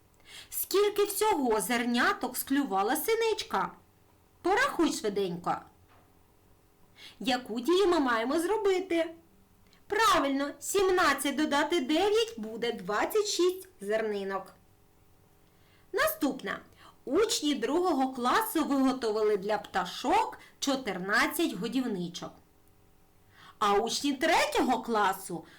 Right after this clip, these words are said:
на шість годівничок більше. Скільки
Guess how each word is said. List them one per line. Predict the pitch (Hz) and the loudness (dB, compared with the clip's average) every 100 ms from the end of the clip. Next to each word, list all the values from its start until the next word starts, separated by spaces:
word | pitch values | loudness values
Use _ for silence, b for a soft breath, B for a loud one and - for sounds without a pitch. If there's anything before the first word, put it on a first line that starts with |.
| B | B
на | 226 262 262 | 0 2 2
шість | 262 226 240 | -2 -4 -2
годівничок | 320 330 269 254 240 247 359 311 | 2 2 2 0 -2 -2 -4 -4
більше. | 330 571 605 - 214 - - _ B B B | -4 -4 -4 -4 -4 -6 -12 _ B B B
Скільки | - - - 330 466 | -6 -6 0 0 2